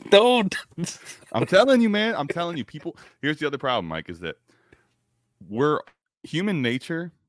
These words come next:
Speaker 2: is to go, like, just capture the best ones, right? It's just what we do. We wanna have the best quarterback, the best, we want to. Now, where you end up forcing yourself to say, "I don't have to have the best one," is when you take a look at the warp graph and you're saying, "Okay,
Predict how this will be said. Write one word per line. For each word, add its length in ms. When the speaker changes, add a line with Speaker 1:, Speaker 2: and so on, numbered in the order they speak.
Speaker 2:
is 280
to 100
go, 600
like, 260
just 320
capture 380
the 100
best 360
ones, 400
right? 220
It's 120
just 160
what 140
we 80
do. 160
We 120
wanna 200
have 160
the 60
best 200
quarterback, 420
the 60
best, 240
we 120
want 320
to. 220
Now, 380
where 160
you 180
end 160
up 260
forcing 400
yourself 320
to 80
say, 140
"I 80
don't 260
have 140
to 80
have 120
the 60
best 260
one," 140
is 80
when 160
you 60
take 180
a 60
look 180
at 80
the 60
warp 240
graph 240
and 100
you're 60
saying, 220
"Okay, 360